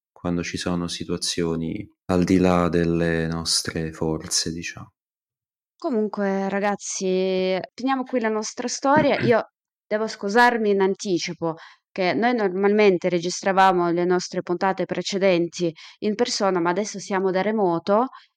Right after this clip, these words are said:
Speaker 2: Io non sono sicura come uscirà, ma farò del mio meglio, perché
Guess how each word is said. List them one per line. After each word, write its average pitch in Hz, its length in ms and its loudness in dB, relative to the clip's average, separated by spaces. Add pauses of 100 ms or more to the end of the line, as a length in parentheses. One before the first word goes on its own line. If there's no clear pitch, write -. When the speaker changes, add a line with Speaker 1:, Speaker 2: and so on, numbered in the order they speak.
(240)
Speaker 2:
Io 240 160 -4
non 190 140 0
sono 190 220 -2
sicura 180 380 -6
come 170 500 -4
uscirà, 202 560 0
ma 190 100 0
farò 220 220 -2
del 190 320 0 (180)
mio 185 380 2
meglio, 165 440 2
perché 185 500 -2